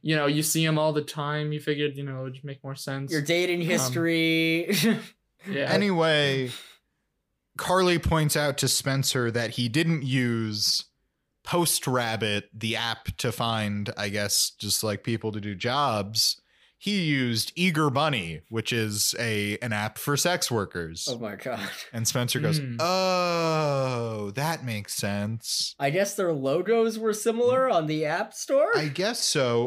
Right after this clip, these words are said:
Speaker 3: or Spencer misremembered the name.
Speaker 2: I, how do you
Speaker 1: I guess.
Speaker 2: how
Speaker 1: I don't
Speaker 2: do
Speaker 1: know.
Speaker 2: you, uh,
Speaker 3: Eager Bunny versus Post Rabbit.
Speaker 2: I, I guess. <laughs>
Speaker 3: And
Speaker 1: I guess they're
Speaker 3: Freddie,
Speaker 1: kind of
Speaker 3: Freddie
Speaker 1: similar.
Speaker 3: used it previously.
Speaker 2: Right.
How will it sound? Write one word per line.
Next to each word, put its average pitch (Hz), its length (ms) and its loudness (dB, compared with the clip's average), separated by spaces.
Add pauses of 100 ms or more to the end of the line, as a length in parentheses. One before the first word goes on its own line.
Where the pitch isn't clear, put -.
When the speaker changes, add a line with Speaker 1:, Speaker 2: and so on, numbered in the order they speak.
Speaker 3:
or 139 580 2
Spencer 139 480 0
misremembered 123 840 0
the 117 80 2
name. 135 500 -2 (640)
Speaker 2:
I, 165 140 -6 (180)
how 175 320 -4
do 220 80 -4
you 214 400 -4
Speaker 1:
I 139 160 -4
guess. 139 420 -2
Speaker 2:
how 147 220 0
Speaker 1:
I 147 40 4
don't 139 120 2
Speaker 2:
do 127 60 2
Speaker 1:
know. - 420 2
Speaker 2:
you, - 60 -8
uh, 185 340 4
Speaker 3:
Eager 214 240 4
Bunny 202 580 2
versus 202 680 0
Post 240 380 0
Rabbit. 87 480 0 (340)
Speaker 2:
I, 139 280 -4
I 143 140 2
guess. 160 560 0
<laughs> - 0 -
Speaker 3:
And 311 160 2 (300)
Speaker 1:
I - 20 4
guess 165 160 2
they're 165 100 4
Speaker 3:
Freddie, 160 240 4
Speaker 1:
kind 143 180 2
of 170 60 2
Speaker 3:
Freddie 196 240 6
Speaker 1:
similar. 208 200 8
Speaker 3:
used 135 180 4
it 147 160 2
previously. 107 1000 2 (300)
Speaker 2:
Right. 160 500 4